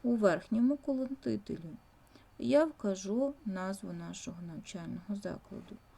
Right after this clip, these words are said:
У нижньому колон-титулі вкажу, що це новорічна листівка і хто її зробив. Отже, все по черзі. Натискаємо «Вставити», верхній та нижній колон-титули і беремо верхній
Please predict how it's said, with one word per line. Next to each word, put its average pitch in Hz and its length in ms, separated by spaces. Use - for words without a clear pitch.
У 247 140
нижньому 202 600
колон-титулі 311 960
вкажу, 240 680
що - 260
це 180 200
новорічна 165 680
листівка 285 680
і 156 120
хто 269 320
її 175 580
зробив. 190 580
Отже, 220 340
все 185 480
по 320 80
черзі. - 560
Натискаємо 233 920
«Вставити», 190 800
верхній 202 680
та 170 100
нижній 175 440
колон-титули 320 800
і 285 80
беремо 190 380
верхній 170 420